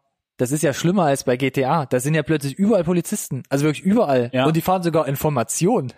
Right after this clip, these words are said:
Speaker 2: So, so mit neuen Polizeiautos im Hintergrund im Rückspiegel.
Speaker 1: <laughs> Ja.
Speaker 2: Macht einen geilen, geilen Frame.
Speaker 1: Sieht
Speaker 2: Macht
Speaker 1: gut,
Speaker 2: ein geiles,
Speaker 1: sieht cool
Speaker 2: sieht,
Speaker 1: aus.
Speaker 2: sieht cool aus. Aber wie genau ist er da jetzt weggekommen?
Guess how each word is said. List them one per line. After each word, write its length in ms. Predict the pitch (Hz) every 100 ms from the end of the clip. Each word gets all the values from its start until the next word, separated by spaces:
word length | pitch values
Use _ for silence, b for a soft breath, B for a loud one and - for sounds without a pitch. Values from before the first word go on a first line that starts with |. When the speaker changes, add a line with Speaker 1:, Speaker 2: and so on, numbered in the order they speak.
| -
Speaker 2:
So, 180 | 160 185
so 140 | 135
mit 240 | 139 131 120
neuen 240 | 135 143
Polizeiautos 560 | 143 139 143 147 147 139
im 80 | 143
Hintergrund 340 | 156 147 147
im 60 | 135
Rückspiegel. 500 | 147 - 160 160 175
Speaker 1:
<laughs> 40 |
Ja. 140 | 208 -
Speaker 2:
Macht 220 | - 147 156
einen 80 | 143
geilen, 280 | 151 165
geilen 280 | 139 147 160
Frame. 400 | - 143 175 214 -
Speaker 1:
Sieht 160 | - 151
Speaker 2:
Macht 100 | 143
Speaker 1:
gut, 100 | 180
Speaker 2:
ein 40 |
geiles, 300 | 151 147 175
Speaker 1:
sieht 80 | 165
cool 100 | 156
Speaker 2:
sieht, 80 | 143
Speaker 1:
aus. 180 | 202 202
Speaker 2:
sieht 200 | 160 147
cool 120 | 160
aus. 280 | 147 156 202
Aber 320 | 151 139 139 135
wie 100 | 180
genau 200 | 190 196
ist 80 | 196
er 60 |
da 60 | 180
jetzt 120 | 180
weggekommen? 440 | 185 202 208 220